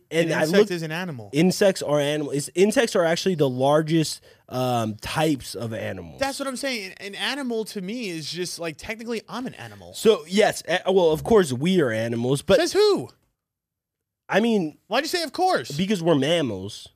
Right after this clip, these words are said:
Speaker 1: So, like, the ones that you were guessing for the most part, like, def-, definitively animals were mammals.
Speaker 2: Okay, but tell me, what isn't an animal then?
Speaker 1: What isn't an animal is a plant. So the, the,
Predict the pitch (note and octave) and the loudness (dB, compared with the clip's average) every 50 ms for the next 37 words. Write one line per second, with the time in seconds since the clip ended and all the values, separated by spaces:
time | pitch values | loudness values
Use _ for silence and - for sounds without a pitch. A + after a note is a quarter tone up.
0 | _ _ _ _ _ _ _ _ _ _ _ _ _ - - G3 G3 F#3 F3+ F3+ | _ _ _ _ _ _ _ _ _ _ _ _ _ 0 4 4 4 6 4 2
1 | F#3 F3+ - - F#3 F3 G3 F#3 F#3 A#3+ C#4 D4+ C#4 C#4+ C4 A3 G#3+ A3 A3 G3 | 0 0 -4 -4 0 2 2 6 6 6 6 6 4 4 2 2 2 4 2 2
2 | E3 D3 F3+ F3+ F#3 - G3 F#3 - - E3+ E3 D3 D3 D#3 E3 - - - D3 | 4 4 2 2 2 0 -2 -2 0 0 0 2 4 4 2 2 0 0 0 0
3 | C#3 C3+ C3+ C3 C#3 C3 B2 A#2+ G#2 G#2+ - _ - E3+ E3+ D#3+ - - - D3 | 0 0 -2 -4 -2 -2 -2 -4 -6 -10 -12 _ -2 0 0 0 -2 -8 -8 -4
4 | C#3 D3 - F3+ F3+ F3 D#3+ D#3 D#3 C#3+ B2+ C3+ C#3+ C3+ B2 A#2+ - - C3+ C#3+ | -4 -2 0 2 2 4 4 4 2 0 0 0 0 2 0 0 -2 -2 -2 0
5 | D3 C#3+ B2+ A#2+ A2+ A2 A2 A2+ A#2 A2+ A2 A2+ A2+ A2+ A2+ G2+ F#2+ F#2 F2+ - | 0 0 0 -2 -2 -2 -2 -2 -2 -2 -2 -2 -2 -2 -4 -4 -6 -8 -10 -10
6 | - - _ _ - G3 - B3+ A3 D#3+ G3+ G3 E3+ G3 A3 A#3 A#3 G#3+ G#3 G3 | -12 -16 _ _ -10 -6 -4 -4 -4 -2 -4 -6 -4 -6 -6 -6 -4 -4 -4 -6
7 | - - A3 A3+ F3+ G3 F3 D#3+ D#3 C3+ C3 C3 B2+ A#2+ A2+ A2+ G#2 G#2 G#2 _ | -6 -6 -8 -6 -6 -6 -6 -8 -8 -10 -10 -10 -12 -12 -12 -14 -14 -18 -20 _
8 | _ _ _ _ _ _ _ _ _ _ _ _ - D3 F#3+ F#3 G3 G#3 F#3+ A#3 | _ _ _ _ _ _ _ _ _ _ _ _ 0 0 2 2 2 2 2 2
9 | A#3 G3+ F3 D#3+ F#3 F#3+ F#3 F3 D#3+ C3+ B2 - - - D3+ D3 C3+ A2+ - - | 2 2 2 2 2 2 2 2 0 0 -2 -6 -6 -4 -2 0 0 -2 -4 -8
10 | _ - _ _ - - - G#3 G#3 G#3 G#3 - - _ - F3 F#3+ G3+ F#3+ | _ -20 _ _ -4 4 6 6 6 6 4 0 -2 _ -2 0 2 2 2